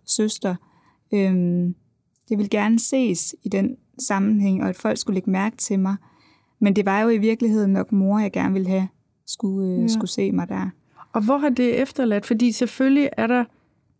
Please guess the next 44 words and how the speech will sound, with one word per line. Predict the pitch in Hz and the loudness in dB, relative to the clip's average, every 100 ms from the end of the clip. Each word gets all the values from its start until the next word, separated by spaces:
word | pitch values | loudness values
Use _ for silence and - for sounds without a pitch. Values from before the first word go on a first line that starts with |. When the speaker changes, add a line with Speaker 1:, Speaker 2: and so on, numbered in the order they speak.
| _ _ - | _ _ 2
Speaker 2:
gået | 214 214 | 4 6
mest | 214 240 214 - - - | 6 4 0 -6 -8 0
energi | 214 214 208 226 - | 2 2 2 0 0
og | 196 | -2
fokus | 202 190 208 - | -2 -2 -6 -6
til | 202 | -8
Stine. | - 185 170 165 - | -4 0 2 0 2
Speaker 1:
Mm. | 254 220 208 190 - _ _ _ | 4 6 4 0 -4 _ _ _
Speaker 2:
Så | - - 208 | -10 -2 0
hvor | 196 247 - - _ _ _ | 0 0 -2 -8 _ _ _
har | 202 208 | -4 0
det | 220 226 - | 2 2 0
efterladt | 220 - 233 202 180 - | -2 -2 0 0 0 -2
dig? | 180 | 0
Altså, | 214 196 | 0 0
udover | 208 220 190 | 0 2 0
at | 180 | -2
du | 185 | -4
sagde, | 170 185 | -2 0
"Nu | 185 240 226 | 2 2 0
vil | 208 | 0
jeg | 196 | 0
ikke | 208 | -2
sige | - 220 | 0 2
noget," | 214 190 | 4 2
eller | 190 175 | 0 -2
du | 170 185 175 - _ _ _ _ _ - | -2 -4 -6 -12 _ _ _ _ _ -16
sørgede | - 196 214 | -2 0 2
for, | 202 | 0
at | 202 196 | 0 0
det | 180 | -2
fyldte | 214 208 190 | -2 0 0
meget | 185 | 0
i | 196 | 0
skolen, | - 196 208 220 | 0 0 2 2
at | 180 | 0
folk | - 240 226 | 2 4 4
Speaker 1:
Mm. | 208 | 4
Speaker 2:
skulle, | 196 185 | 2 0
som | 190 185 | -2 -4
du | |
beskriver | 185 - - 214 | -4 -4 0 2
her. | 190 202 | 2 2
Altså, | 202 | -2